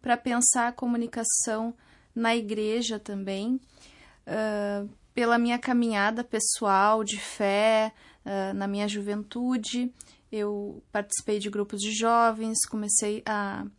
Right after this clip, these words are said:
participar ativamente da Paróquia São Martinho, em Porto Alegre. Depois participei de uma comunidade missionária,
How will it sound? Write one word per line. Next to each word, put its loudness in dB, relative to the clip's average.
participar 0
ativamente 0
da -2
Paróquia -2
São 0
Martinho, -2
em -4
Porto -8
Alegre. -2
Depois -2
participei 0
de -8
uma -2
comunidade -2
missionária, -4